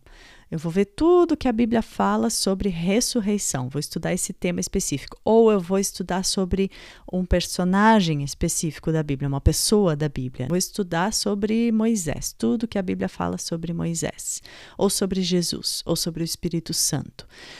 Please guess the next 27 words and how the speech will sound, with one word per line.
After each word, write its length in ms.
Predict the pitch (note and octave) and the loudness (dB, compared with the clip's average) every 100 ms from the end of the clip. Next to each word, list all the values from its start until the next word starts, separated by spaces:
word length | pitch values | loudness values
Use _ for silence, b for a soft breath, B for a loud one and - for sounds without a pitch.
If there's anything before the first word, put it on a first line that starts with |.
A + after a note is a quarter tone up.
| B | B
Nós 100 | F#3 | -2
podemos, 480 | - G3 F#3+ A#3+ B3 | 2 2 4 4 6
então, 380 | A3+ G3+ G3 G#3 | 4 2 2 2
dividir 600 | G3+ A#3+ B3+ F#3 G#3 A3+ | 2 2 2 2 0 2
essa 260 | G3 - D#3+ | 2 -2 -2
nossa, 500 | D3+ D3 - D3+ C#3+ - b b b | -2 -2 -2 -2 -4 -10 b b b
esse 400 | - F3 - - | 0 0 0 0
nosso 220 | F3 E3+ - | 0 0 -2
estudo 320 | - E3+ F3 | -4 -4 0
em 100 | G#3+ | 0
temas, 580 | - B3+ D4 G#4 - - - - | 2 2 2 0 -4 -8 -12 -2
ou 320 | G3+ G3 C4+ - b b | 4 6 4 -2 b b
estudar 380 | F3+ - F3+ E3+ | -6 -2 0 0
a 40 | |
Bíblia, 460 | E3+ E3 E3 F#3+ G#3+ - - - | 2 0 2 0 0 -6 -20 -12
é, 300 | - E3+ E3+ | -4 -2 0
de 140 | E3 F3 | -2 -2
uma 100 | F3 | -2
forma 300 | - E3+ F3+ | -2 -2 -2
contínua, 760 | - A3 A3 - F#3 F3 C3+ | 2 2 2 0 2 2 0
né? 260 | C3+ F3+ D4+ _ _ - - | 0 0 0 _ _ -16 0
Essa 240 | G3+ A3+ C#4+ | 0 2 2
é 20 | |
a 80 | C4 | 4
nossa 360 | G3+ G3 - | 4 4 0
forma, 400 | G3+ F#3 F3+ E3+ | -2 0 2 0
mi-, 260 | D#3 E3+ | 0 -2